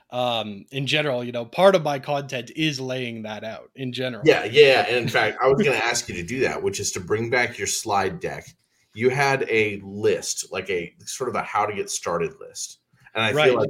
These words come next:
Speaker 2: that, that's, that's one of the slides that needs to be, like, held up for longer,
Speaker 1: <laughs>
Speaker 2: right? Like, people, and, and, and, and it should be on a website somewhere. Like,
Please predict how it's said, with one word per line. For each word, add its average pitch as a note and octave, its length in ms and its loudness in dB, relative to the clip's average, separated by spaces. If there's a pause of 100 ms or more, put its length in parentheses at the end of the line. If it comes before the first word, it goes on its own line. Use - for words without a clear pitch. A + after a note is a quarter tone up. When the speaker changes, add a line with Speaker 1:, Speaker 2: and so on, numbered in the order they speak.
Speaker 2:
that, A2+ 220 -4
that's, B2 360 0
that's B2+ 320 2
one B2+ 220 0
of A#2+ 80 -2
the A2+ 80 0
slides G2+ 460 0
that F#2+ 100 -6
needs F#2 220 -10
to E2+ 80 -16
be, F#2 100 -4
like, D#2 160 -6
held G#2 300 -2
up E2+ 160 -6
for G#2 100 -10
longer, F#2 400 -4
Speaker 1:
<laughs> E3 580 -6
Speaker 2:
right? G#2+ 240 2
Like, A2 160 -6
people, C#3 260 -6
and, B2 200 2
and, B2 240 0
and, B2 300 0
and B2 120 0
it A2+ 100 -4
should A#2 180 -8
be A2 100 -2
on F#2 100 -2
a F2 100 -4
website A#2 580 -2
somewhere. A2 520 0
Like, G#2 200 -2